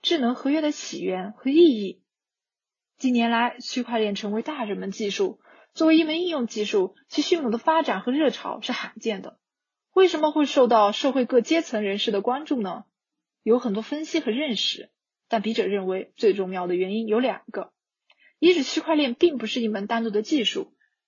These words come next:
它不仅是包含了很多技术的融合，更是涉及社会治理模式和思维改变的思想性技术。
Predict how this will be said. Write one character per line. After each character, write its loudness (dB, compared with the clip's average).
它 0
不 2
仅 2
是 -2
包 6
含 2
了 -4
很 -6
多 -2
技 2
术 -2
的 0
融 -2
合， -8
更 0
是 -2
涉 0
及 -2
社 0
会 4
治 -4
理 0
模 -6
式 -2
和 -6
思 -4
维 0
改 -4
变 -2
的 -8
思 -12
想 -4
性 -8
技 -2
术。 -8